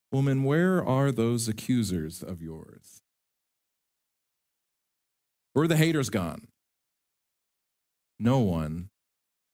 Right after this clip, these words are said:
has condemned you." She said, "No one, Lord." And Jesus said to her, "Neither do I condemn you.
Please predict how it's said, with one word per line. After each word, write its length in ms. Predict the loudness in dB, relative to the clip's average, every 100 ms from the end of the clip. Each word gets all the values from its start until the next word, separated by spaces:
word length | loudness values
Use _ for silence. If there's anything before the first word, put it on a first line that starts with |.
| _ _ _ _ -4
has 180 | -2
condemned 420 | -2 -2 -2 -4 -10
you." 120 | -20 _ _ _ _ _ _ _ _ _ _ _ _ _ _ _ _ _ _ _ _ _ _ _ _ _ -4
She 140 | 0
said, 240 | 4 4 4
"No 160 | 2
one, 220 | 4 2 2
Lord." 340 | 2 0 -4 -12 _ _ _ _ _ _ _ _ _
And 140 | 4 6
Jesus 360 | 6 4 2
said 160 | 2 2
to 80 | 4
her, 220 | 2 2 -2 4
"Neither 640 | 4 6 4 2 2 2 4
do 260 | 4 4
I 600 | 2 2 2 2 2 0 0
condemn 500 | 0 0 2 2 2
you. 380 | 0 0 -2